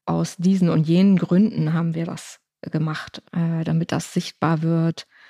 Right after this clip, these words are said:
Äh, und man kann dann auch natürlich immer zusätzliche Daten einblenden. Also nicht nur die Objekte, die da entstehen sollen oder die Konstruktion, sondern auch, ähm,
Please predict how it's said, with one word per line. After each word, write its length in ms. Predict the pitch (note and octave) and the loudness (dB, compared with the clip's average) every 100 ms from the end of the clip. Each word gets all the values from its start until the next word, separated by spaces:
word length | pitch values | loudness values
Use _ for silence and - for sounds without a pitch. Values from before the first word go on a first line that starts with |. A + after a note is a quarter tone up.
| - _ _ _ _ | -20 _ _ _ _
Äh, 360 | - D#3+ E3 E3+ | -4 -2 -2 -2
und 140 | - | 0
man 160 | E3 D#3+ | 0 0
kann 160 | F3 F3 | 2 2
dann 200 | D#3 D#3+ | 2 0
auch 240 | D3+ - | -4 -4
natürlich 320 | E3 E3 E3+ | -2 0 -2
immer 240 | - E3 E3 | 0 0 0
zusätzliche 580 | - E3 E3 F#3+ F3+ | -2 -2 -2 -4 -4
Daten 420 | F#3 D#3 E3+ - E3 | 0 0 0 0 -2
einblenden. 1160 | D#3+ E3 E3 E3 E3 E3 E3+ E3+ E3 E3 D#3+ - | -2 -2 -2 -2 -2 -2 -4 -2 -2 0 -2 -2
Also 220 | D#3+ E3+ | -2 0
nicht 260 | E3+ - | 0 0
nur 160 | E3+ E3 | -2 -2
die 140 | D#3+ | -2
Objekte, 420 | - - F3+ - E3+ | -4 -2 -4 -2 -4
die 120 | E3+ | 0
da 160 | E3 | 0
entstehen 480 | - E3 - E3 E3 | -2 -4 -2 -2 -2
sollen 280 | D#3+ E3+ E3+ | -2 -4 -4
oder 140 | E3 | -4
die 140 | E3 E3 | -4 -6
Konstruktion, 880 | - E3 - D#3+ - - F#3 F3 E3+ | -4 -6 -4 -10 -6 -4 -2 0 -2
sondern 380 | D#3 E3 D#3+ | -4 -4 -6
auch, 360 | D#3+ E3 E3+ - - | -6 -8 -8 -12 -6
ähm, 300 | E3 E3 | -4 -4